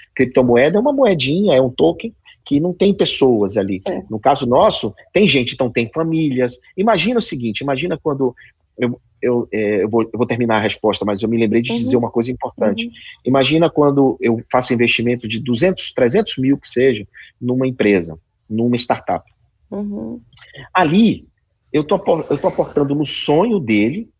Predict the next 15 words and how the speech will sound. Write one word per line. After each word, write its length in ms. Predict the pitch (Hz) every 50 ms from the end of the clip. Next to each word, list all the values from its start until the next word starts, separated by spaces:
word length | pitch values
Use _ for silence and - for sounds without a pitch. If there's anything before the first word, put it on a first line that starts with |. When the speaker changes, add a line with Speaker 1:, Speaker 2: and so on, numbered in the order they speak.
| _ _ _ _ _ _ _ _ - - _ _ _ -
Speaker 1:
e 100 | 165 175
da 120 | 180 202
família 460 | 208 - 240 214 208 247 302 381 320 175
dele. 340 | 127 117 101 87 - - - _ _ _ _ _ _ _ _ - _ -
Speaker 2:
Uhum. 180 | 208 202 202 196
Speaker 1:
E 80 | 175 185
dos 160 | 214 202 -
colabores-, 580 | 214 208 214 208 175 185 208 240 262 202 - - -
colaboradores 720 | - 196 208 196 185 196 190 185 151 175 220 226 190 156
dele. 280 | 139 143 143 127 107 - - - - - -
Ao 100 | - 175
invés 240 | 170 156 220 262 240
de 60 | 277
eu 40 | 240 - _ - -
pegar 500 | - 190 160 131 131 117 107 98 90 -